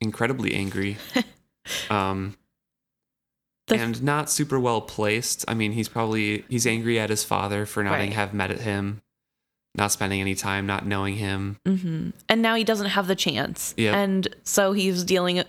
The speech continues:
Speaker 2: with this loss through anger.
Speaker 1: He directs it at Beric for cutting his hair.
Speaker 2: Uh-huh.
Speaker 1: Um,
Speaker 2: Because it looks stupid.
Speaker 1: Yeah.
Speaker 2: <laughs>
Speaker 1: And he finds out instead of, you know, somebody mourning a king,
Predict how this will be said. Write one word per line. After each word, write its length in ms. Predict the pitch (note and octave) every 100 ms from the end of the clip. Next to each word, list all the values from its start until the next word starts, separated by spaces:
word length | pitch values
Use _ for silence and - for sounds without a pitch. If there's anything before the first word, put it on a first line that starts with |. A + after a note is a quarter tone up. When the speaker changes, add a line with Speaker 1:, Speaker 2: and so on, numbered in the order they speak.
| -
Speaker 2:
with 320 | F3 F3 E3+
this 240 | - E3 -
loss 540 | D#3 D3 D3 - - -
through 160 | E3+ D#3
anger. 480 | C3 B2 A2+ E2+ -
Speaker 1:
He 200 | A#2 A2
directs 420 | G#2+ G#2+ G2+ -
it 60 | A2
at 180 | F#2 E2
Beric 340 | G#2 G#2 G#2
for 140 | -
cutting 300 | G2 A2 G2+
his 140 | G2 F#2+
hair. 400 | G2+ F#2+ G2+ A2 -
Speaker 2:
Uh-huh. 500 | F#3 - F#3 D#3+ F3 G3+ - _ _ -
Speaker 1:
Um, 520 | G2+ F#2+ F#2+ G2 G2+ -
Speaker 2:
Because 300 | - - G#3
it 100 | G#3+
looks 300 | G3+ G3 -
stupid. 840 | - - F#3+ F3 F3 F#3 F#3+ G3
Speaker 1:
Yeah. 280 | A#2+ A#2 A#2+ A#2 C3+ G#3+
Speaker 2:
<laughs> 60 | - B3 - C#4 - - _ _ -
Speaker 1:
And 200 | B2 B2+
he 100 | B2
finds 340 | B2 B2 B2
out 220 | A#2+ A2
instead 380 | F#2 A2+ - A2
of, 440 | A2 G2+ G2+ - - _
you 80 | A#2
know, 420 | A2 G2+ G2 G2 -
somebody 360 | - A2+ G2+ G2+
mourning 340 | G2 G2 G2
a 40 | F#2+
king, 640 | - A2 G2+ G2 G2